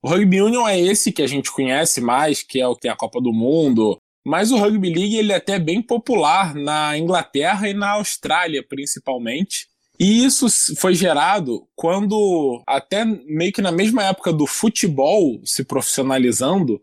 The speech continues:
o rugby já tinha tomado uma grande proporção na Inglaterra e alguns dos times e jogadores começaram a reclamar pelo fato deles não ganharem dinheiro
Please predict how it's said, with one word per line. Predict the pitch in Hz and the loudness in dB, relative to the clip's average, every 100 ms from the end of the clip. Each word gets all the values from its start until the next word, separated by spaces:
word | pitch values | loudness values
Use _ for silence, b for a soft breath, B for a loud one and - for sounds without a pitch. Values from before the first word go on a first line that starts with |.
| - | 0
o | 190 | 0
rugby | - 175 208 151 123 117 | 2 2 2 2 0 0
já | 123 143 | 0 0
tinha | - - 170 160 | -2 -4 -4 -2
tomado | 156 143 147 | 0 2 2
uma | 139 135 | 0 0
grande | 139 175 | 0 -2
proporção | - 160 - 147 - - 156 | 0 -2 0 -2 0 0 0
na | 170 139 | 0 -2
Inglaterra | 131 120 - 139 180 127 95 _ - | 0 0 0 0 -2 -4 -14 _ -2
e | 170 | 2
alguns | 185 156 196 196 | 4 4 4 4
dos | 214 - | 2 0
times | - 190 220 160 139 | -2 0 2 0 0
e | |
jogadores | 135 147 143 131 165 170 | 0 0 2 2 2 0
começaram | - 160 147 165 165 | -4 -4 -2 0 0
a | |
reclamar | 165 190 196 175 156 190 160 _ | 0 0 0 0 -2 -2 -4 _
pelo | - 156 | -2 0
fato | 175 175 | 0 -2
deles | 175 170 | 0 -2
não | 156 180 | 0 0
ganharem | 214 208 147 135 131 | 0 0 0 0 -2
dinheiro | 139 151 156 202 127 101 | -2 -2 0 0 0 -6